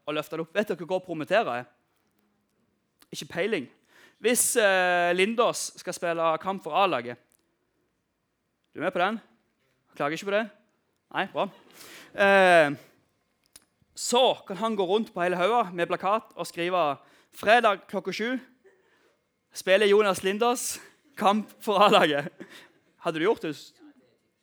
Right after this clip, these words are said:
Det er typisk han. Jeg vet om en annen også, det er typisk. Logan. Så sier dere kunne gått begge to med litt større ark og holdt i hver sin ende og skrevet, Fredag klokka sju, spiller Logan og Jonas Lindås kamp for A-laget.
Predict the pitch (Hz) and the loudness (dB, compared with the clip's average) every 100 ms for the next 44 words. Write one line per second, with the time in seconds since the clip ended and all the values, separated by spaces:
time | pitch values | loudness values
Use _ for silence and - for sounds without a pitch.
0 | _ _ - 170 180 156 160 151 - - | _ _ -4 -4 -2 -4 -4 -4 -6 -20
1 | - - - - 175 190 220 190 185 180 | -20 -20 -16 -2 4 4 2 0 2 0
2 | 196 151 151 147 135 - - _ _ _ | 0 -2 -4 -8 -12 -14 -20 _ _ _
3 | _ _ _ _ _ _ 151 175 160 131 | _ _ _ _ _ _ 0 0 0 -6
4 | - _ _ _ _ _ _ _ - 226 | -14 _ _ _ _ _ _ _ -10 0
5 | 285 254 233 247 262 240 247 254 233 233 | 4 4 4 0 -4 0 0 2 0 0
6 | 277 302 165 _ _ _ - 214 226 233 | -4 -6 -8 _ _ _ 0 2 2 0
7 | - 262 190 170 - - - 202 233 208 | 0 2 2 0 -4 -12 -4 -2 -2 2
8 | 214 202 208 180 240 165 - - - - | 2 2 -2 -2 0 0 -2 -16 -14 -6
9 | 202 220 214 214 156 131 - 240 254 254 | -2 6 6 6 4 0 2 4 6 4
10 | - - 220 220 - 233 277 233 _ _ | 0 -8 -6 -4 -4 -2 -2 -6 _ _
11 | _ _ _ - 214 214 202 220 247 214 | _ _ _ -4 0 4 4 4 2 0
12 | 185 190 190 196 214 226 - - - 185 | -2 -2 -4 -4 -4 -4 -6 -10 -6 -4
13 | 196 - _ 190 156 180 165 123 123 | -4 -10 _ -8 0 2 2 -2 -8